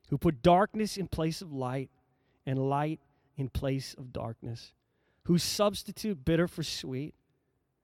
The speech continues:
and sweet for bitter." I want to ask tonight, all of us asked this question, are we calling it like it is? Or are we making excuses?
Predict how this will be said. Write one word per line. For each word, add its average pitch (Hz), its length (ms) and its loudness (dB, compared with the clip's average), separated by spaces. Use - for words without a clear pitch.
and 135 140 0
sweet 139 420 -6
for - 140 -10
bitter." 117 380 -4
I 233 40 -4
want 220 100 0
to 214 40 4
ask 214 200 0
tonight, 156 440 0
all 226 240 12
of 202 120 8
us 165 220 -2
asked 185 400 -2
this 185 180 2
question, - 600 0
are 220 240 12
we 233 140 4
calling 214 380 6
it 196 100 0
like 190 300 4
it 196 100 4
is? 190 400 4
Or 196 120 8
are 202 120 10
we 202 100 8
making 202 320 4
excuses? 233 960 2